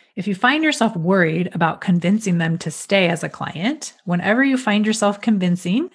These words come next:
ask yourself a few questions. What is my goal? What is the problem if they leave? What am I making this mean? What am I making this mean about me, about my ability to treat, about how this is going? Likely,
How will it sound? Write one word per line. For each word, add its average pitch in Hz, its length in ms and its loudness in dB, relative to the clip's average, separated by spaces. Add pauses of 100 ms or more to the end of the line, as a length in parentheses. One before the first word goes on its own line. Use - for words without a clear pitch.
ask 196 280 -2
yourself 196 280 0
a 180 100 0
few 175 160 -4
questions. 147 680 -10 (260)
What 185 200 0
is 220 180 2
my 233 180 2
goal? - 420 -4 (200)
What 202 300 0
is 262 180 0
the 262 100 -4
problem 180 800 2 (140)
if 180 160 -2
they - 140 -4
leave? - 420 -16 (360)
What 220 340 0
am 311 120 2
I 233 140 4
making 180 480 0
this 156 220 -6
mean? 156 420 -6 (400)
What 226 140 -2
am 285 60 0
I 277 100 2
making 226 260 2
this 196 180 0
mean 180 200 2
about 156 340 0
me, 254 480 2
about 170 300 0
my 175 100 2
ability 165 460 -2
to - 80 -8
treat, 226 580 0 (220)
about 175 280 2
how 180 200 2
this 175 220 -2
is 160 140 -6
going? - 480 -4 (180)
Likely, 196 920 0